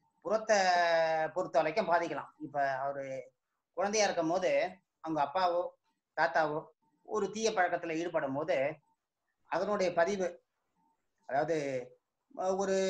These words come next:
சமுதாயத்துக்கு எதிரா வாழ்ந்த வாழ்க்கை வந்து அவருக்கு பதிஞ்சிருக்கும் போது அந்தளுடைய செயல் வந்து புறத்துல பாதிக்கலாம்னு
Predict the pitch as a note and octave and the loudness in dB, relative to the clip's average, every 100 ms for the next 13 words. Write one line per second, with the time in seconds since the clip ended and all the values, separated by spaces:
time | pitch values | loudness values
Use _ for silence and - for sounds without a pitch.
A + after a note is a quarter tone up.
0 | F#3+ F#3 F3+ F3 F3 G#3 G#3 G3 F#3+ F#3+ | 0 0 0 0 2 6 6 4 -2 -4
1 | F#3+ F#3 _ _ - E3+ F#3 G3 F#3+ F3 | -4 -4 _ _ -10 -4 4 6 8 8
2 | E3 D#3 D#3 D3 D#3+ E3 D#3 D3+ E3+ E3+ | 6 6 4 4 0 0 0 2 2 2
3 | C#3+ C#3+ G3 E3+ F#3+ - _ _ D3 E3 | -2 0 2 0 0 -10 _ _ -2 0
4 | G#3 G3 F#3 F3+ G3+ F#3+ D#3 D3+ F3+ G#3 | 0 -2 0 2 2 -2 -2 0 0 2
5 | C#3+ E3 G3+ _ _ _ _ - G#3+ A3 | 0 0 -4 _ _ _ _ -6 -4 0
6 | A#3 A3 G#3+ G3+ F#3+ - A3+ C#4+ C#4 A3 | 0 2 2 0 0 2 4 6 4 4
7 | C4 B3+ G#3 F#3+ F#3 F3 F#3+ A#3 C4 A3+ | 2 4 4 2 0 -2 -2 -2 2 2
8 | F3+ E3+ D#3+ E3 F3+ F3 D#3+ C#3+ C3+ | 2 0 -2 -2 0 -2 -2 -4 -6